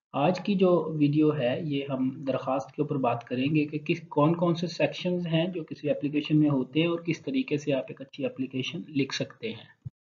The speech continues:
किसी भी application को चार बड़े हिस्सों में तकसीम किया जा सकता है। सबसे ऊपर एक header होता है और header के बाद subject का एक खाना होता है जिसमें आप subject लिखते हैं और ख़ास तौर पे campus की applications में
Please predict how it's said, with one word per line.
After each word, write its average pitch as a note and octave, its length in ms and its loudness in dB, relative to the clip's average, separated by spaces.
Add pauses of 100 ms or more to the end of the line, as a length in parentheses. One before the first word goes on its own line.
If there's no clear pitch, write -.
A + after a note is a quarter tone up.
(840)
किसी D#3 240 6
भी F3+ 140 8
application D#3 680 4
को C3 360 2
चार C#3 640 4
बड़े C#3 260 4
हिस्सों D3 340 4
में D3 120 8
तकसीम C3+ 420 4
किया B2+ 160 0
जा A#2 180 2
सकता - 360 -2
है। A#2 380 -2 (540)
सबसे D#3 280 2
ऊपर D3+ 460 6
एक C3+ 260 -2
header B2+ 240 2
होता D3+ 280 4
है F#3+ 200 -2 (920)
और B2 320 4
header D3+ 320 0
के E3+ 120 2
बाद B2+ 600 0
subject D3 640 0 (640)
का C#3 140 2
एक C3 200 0 (720)
खाना C#3 240 6
होता D#3 260 2
है D#3 60 2
जिसमें C#3+ 320 0
आप B2 60 -2
subject C3 420 -2
लिखते D3+ 260 -4
हैं D#3+ 180 2
और E3 160 0
ख़ास - 280 2
तौर C#3+ 120 0
पे D3 140 -2
campus C#3+ 420 2
की D#3+ 120 0
applications D3 600 0
में C#3+ 320 2